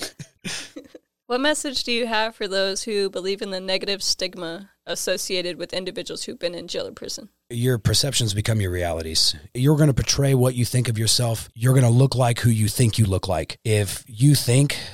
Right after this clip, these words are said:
Speaker 2: that prison and the stigma of felony, of having a felony is gonna affect you, then it is. If you decide that you're not gonna let anything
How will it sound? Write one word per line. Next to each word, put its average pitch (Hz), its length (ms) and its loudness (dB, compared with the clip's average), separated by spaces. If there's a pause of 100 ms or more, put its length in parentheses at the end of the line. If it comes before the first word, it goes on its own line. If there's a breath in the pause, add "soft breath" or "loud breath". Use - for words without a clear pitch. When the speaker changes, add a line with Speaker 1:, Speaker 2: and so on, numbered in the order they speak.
(160)
Speaker 2:
that 110 640 0 (180)
prison 127 520 4
and 113 120 2
the 101 80 2
stigma 123 440 4
of 107 240 4
felony, 120 480 2
of 107 160 2
having 110 260 2
a 95 60 0
felony 123 480 4
is 110 120 2
gonna 101 180 -2
affect 113 300 -2
you, 117 120 4
then 104 100 2
it 95 100 -2
is. 90 340 0
If 107 180 0
you 127 140 6
decide 135 600 4
that 107 220 -2
you're 120 140 6
not 127 160 4
gonna 110 180 2
let 123 260 4
anything 131 600 6